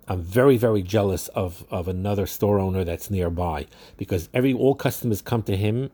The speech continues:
and he makes a lot of money and my store is always empty and I'm very jealous and I don't know how,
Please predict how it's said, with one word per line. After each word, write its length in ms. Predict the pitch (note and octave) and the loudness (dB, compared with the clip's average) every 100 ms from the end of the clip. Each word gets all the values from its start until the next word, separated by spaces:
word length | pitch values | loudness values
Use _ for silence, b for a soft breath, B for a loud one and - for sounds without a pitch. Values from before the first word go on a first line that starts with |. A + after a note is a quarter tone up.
| - | -6
and 100 | F2+ | -2
he 80 | G#2 | 0
makes 220 | G2+ - | 0 0
a 60 | |
lot 160 | G2+ F2 | 0 0
of 60 | E2+ | -2
money 400 | F2+ G#2 C3+ - B B B - | -2 -2 -4 -6 B B B -4
and 160 | F#2+ | -2
my 140 | G2+ G#2+ | 0 -2
store 260 | - G2 | 2 0
is 80 | F2+ | 0
always 340 | - F#2+ E2 - | 0 -2 -2 -2
empty 400 | A2 A2+ A#2 B2 | 0 0 -2 -2
and 140 | G2+ F2 | -2 -2
I'm 140 | E2+ | -2
very 220 | G2 F#2+ | 0 0
jealous 440 | E2+ G#2 G#2 A2 - | -2 0 0 0 -2
and 140 | F2+ | -2
I 80 | F#2+ | 0
don't 180 | G2+ F#2+ | 0 0
know 60 | |
how, 220 | E2+ G2 | 0 -2